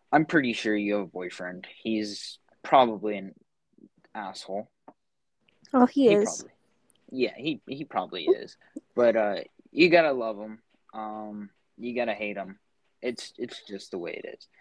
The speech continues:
Speaker 1: Now, let me get back onto that, that topic of depression and gender, um, and just, just give you guys my context, and you can give you, you can give me your context on this. Um,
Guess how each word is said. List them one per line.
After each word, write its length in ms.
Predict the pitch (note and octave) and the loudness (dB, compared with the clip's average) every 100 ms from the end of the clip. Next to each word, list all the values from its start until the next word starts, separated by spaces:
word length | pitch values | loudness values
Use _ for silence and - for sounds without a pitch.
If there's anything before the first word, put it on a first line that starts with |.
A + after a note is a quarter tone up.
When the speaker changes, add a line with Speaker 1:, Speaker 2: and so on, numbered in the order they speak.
| _ _ - | _ _ -6
Speaker 1:
Now, 400 | A#2+ B2 A#2 G2+ _ _ _ _ _ _ _ | 0 2 0 -4 _ _ _ _ _ _ _
let 220 | A#2 C#3 | 0 2
me 120 | D#3+ | 2
get 280 | C3 B2+ - | -2 -6 -6
back 300 | G#2+ G#2+ G2+ | -6 -6 -8
onto 360 | F#2+ G2+ F#2+ F#2 | -10 -10 -10 -8
that, 260 | F2+ F#2 - | -4 -6 -6
that 180 | F#2+ F2+ | -10 -10
topic 480 | - F#2+ F2 G2 - | -6 -4 -4 -6 -6
of 260 | E2+ F2 - | -8 -8 -8
depression 640 | F#2+ - F#2 - F#2+ F2 | -6 -4 -6 -6 -8 -10
and 200 | E2 E2+ | -12 -10
gender, 500 | F#2+ F#2+ F#2+ E2+ E2+ - - - - _ _ - | -8 -6 -6 -8 -12 -16 -20 -20 -20 _ _ -6
um, 420 | F#2+ F2+ F2+ F#2 - | -4 -4 -8 -12 -6
and 360 | A2 G#2 G2 - A#2+ | -4 -2 -6 -8 -2
just, 320 | C3 - - _ | 0 0 -8 _
just 300 | - B2+ - | 0 0 0
give 460 | - C3 C3 B2 A2 | 4 6 6 0 -6
you 260 | G#2+ G#2+ B2 | -4 -2 2
guys 340 | B2+ A#2+ A2 | 4 4 2
my 240 | G2 G#2 A2 | 0 0 0
context, 600 | - A#2 G#2 A#2 A2 - | -2 -4 -4 -4 -4 -4
and 100 | G#2 | -4
you 80 | C#3+ | -2
can 160 | D#3+ | -2
give 160 | C3 A#2 | -2 -2
you, 180 | A2+ - | -4 -4
you 220 | A#2 B2+ | -2 -2
can 80 | A#2+ | 0
give 140 | G#2+ | -4
me 100 | G#2+ F#2+ | -4 -8
your 140 | G2+ | -8
context 580 | F#2+ F#2 F#2+ F#2 F#2 - | -8 -8 -10 -8 -10 -8
on 140 | F2 F2 | -12 -12
this. 280 | F2 - - - - _ - | -16 -18 -20 -20 -20 _ -6
Um, 520 | A2 G#2+ G2 F#2 - | -2 -2 -2 -8 -14